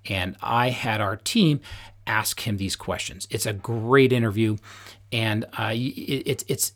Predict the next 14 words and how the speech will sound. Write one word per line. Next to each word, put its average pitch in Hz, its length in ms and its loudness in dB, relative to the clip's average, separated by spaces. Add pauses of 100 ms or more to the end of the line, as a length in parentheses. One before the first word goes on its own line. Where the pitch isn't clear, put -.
it's 143 180 -2 (100)
always 160 400 4
fun 110 360 -2
talking 101 440 -2
with 90 200 -10
really 95 400 -4
smart 85 440 -8
people. - 360 -12 (1000)
So - 140 2
we 135 160 4
have 147 160 8
that 139 180 6
next - 260 -4
week. - 220 -6